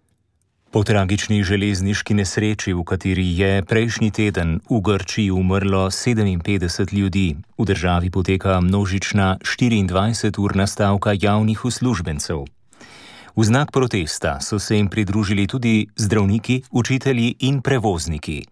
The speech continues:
Študentje so medtem zasedli univerze, da bi zahtevali pravico za žrtve nesreče, pri čemer so mnogi obtožili vlado, da je zanemarjala državno železniško omrežje.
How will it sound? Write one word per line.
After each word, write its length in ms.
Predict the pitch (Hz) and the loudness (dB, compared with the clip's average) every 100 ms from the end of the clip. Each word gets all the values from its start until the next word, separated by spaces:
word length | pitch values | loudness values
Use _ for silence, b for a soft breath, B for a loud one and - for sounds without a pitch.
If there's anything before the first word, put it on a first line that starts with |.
| B B B B B | B B B B B
Študentje 540 | - 123 110 98 101 92 | -2 2 4 2 0 0
so 140 | 101 | 0
medtem 320 | 92 87 92 | 0 0 0
zasedli 440 | 90 - 98 87 98 | -2 -2 -2 0 2
univerze, 640 | 95 92 101 104 95 110 | 2 2 2 0 0 0
da 120 | 90 | 0
bi 240 | 82 87 | -2 -2
zahtevali 680 | 82 90 - 101 95 92 95 | -2 -4 -2 0 2 0 0
pravico 560 | 90 104 92 113 - 107 | 0 0 2 0 0 0
za 180 | 95 98 | 0 0
žrtve 440 | 117 117 - 98 | 0 -2 -2 -2
nesreče, 580 | 85 - 98 82 98 82 B B B | -2 0 -2 0 -2 -4 B B B
pri 140 | 123 117 | 0 2
čemer 360 | 123 120 107 | 2 2 0
so 340 | - 110 104 98 | -2 0 2 2
mnogi 420 | 95 120 110 104 | 2 0 0 -2
obtožili 560 | 85 - 98 85 87 | -4 -4 -4 -2 -2
vlado, 420 | 82 92 101 104 110 | 0 2 2 2 2
da 120 | 101 | 2
je 260 | 98 98 - | 2 0 -2
zanemarjala 760 | 107 110 104 113 120 98 85 78 | -2 2 2 2 2 0 -2 -4
državno 600 | 90 87 101 117 120 104 | -4 0 2 2 2 0
železniško 800 | 113 98 90 95 92 - 104 98 | 0 0 -2 -2 -2 -2 -2 2
omrežje. 600 | 113 113 85 85 73 69 | 2 2 -2 -6 -10 -12